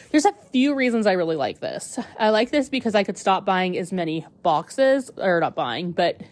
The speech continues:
you know, buying for free off of the U S P S website, I can limit that down a lot to probably just, hmm,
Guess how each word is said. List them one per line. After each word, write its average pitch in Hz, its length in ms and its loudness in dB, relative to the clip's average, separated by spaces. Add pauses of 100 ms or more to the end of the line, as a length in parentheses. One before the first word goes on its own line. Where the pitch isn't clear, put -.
(160)
you 190 120 -6
know, 98 240 -6 (680)
buying 180 380 0
for 185 160 -2
free 185 340 2
off 170 200 2
of 170 140 -6
the 170 100 2
U 170 180 2
S 165 160 2
P - 140 -4
S 156 180 -2
website, 214 720 0 (240)
I 196 140 0
can 190 380 0
limit 196 280 -4
that 185 140 0
down 180 140 2
a 175 60 -2
lot 170 260 0
to 196 80 -8
probably 180 480 0
just, 165 840 -2 (1040)
hmm, 143 340 -6